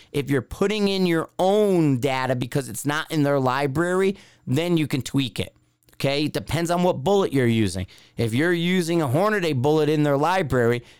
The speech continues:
you don't need B C. Genius! Right? You do that axial form factor.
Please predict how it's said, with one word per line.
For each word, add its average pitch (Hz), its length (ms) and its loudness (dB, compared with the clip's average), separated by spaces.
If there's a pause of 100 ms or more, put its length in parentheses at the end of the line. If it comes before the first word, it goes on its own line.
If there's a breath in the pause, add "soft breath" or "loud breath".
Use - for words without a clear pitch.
(120)
you 110 80 -4
don't 127 380 0
need 127 340 0
B 120 220 2
C. 117 480 -2 (1080)
Genius! 254 1040 2 (240 soft breath)
Right? 143 380 -4
You 127 100 -2
do 139 140 0
that 143 160 0
axial 147 340 -4
form 160 320 0
factor. 104 480 -4